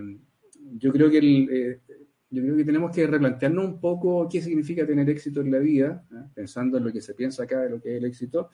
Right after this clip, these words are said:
y también, eh, aprender de que del fracaso, eh, se pueden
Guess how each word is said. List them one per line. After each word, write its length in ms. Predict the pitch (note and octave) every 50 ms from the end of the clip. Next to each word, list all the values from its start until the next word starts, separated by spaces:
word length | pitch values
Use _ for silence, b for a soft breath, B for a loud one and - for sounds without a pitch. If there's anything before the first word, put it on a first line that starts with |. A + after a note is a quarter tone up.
| b b b b b b b b _
y 100 | - C#3+
también, 580 | C#3+ D#3+ D3+ C#3+ C#3+ D#3+ E3+ F#3 G3 G#3+ G#3+ -
eh, 540 | D#3+ D#3+ D#3+ D#3+ D#3+ D#3 D#3 D#3 D3+ D3 D3+ D3+
aprender 400 | D#3 D3+ D#3 D#3 E3+ F#3+ G3 G#3
de 160 | G#3 G3+ G3
que 420 | - F#3+ F3+ E3+ E3 D#3+ D3+ D3 - _ _ _ _ _ _
del 200 | - C#3 D3+ C#3+
fracaso, 880 | C#3+ D3+ C#3+ C#3 C#3+ D#3 E3 F3 F3 - - G#3 G#3 G3+ G3+ G3+ - -
eh, 1160 | D3 D3 D3 C#3+ C#3 C#3 C#3 C#3 C3+ C3+ C3 C3 C3 B2+ B2+ B2 B2+ B2 B2 A#2+ A#2+ A#2+ B2 - - _ _ _ _ _ _
se 200 | - - - C3+
pueden 1200 | C#3 D#3+ F3 F#3 F#3 F#3 F3+ F3+ F3 E3+ E3+ E3 D#3+ D#3 D#3+ D#3 D#3 D#3 D#3 D#3 D3 C#3+ C3+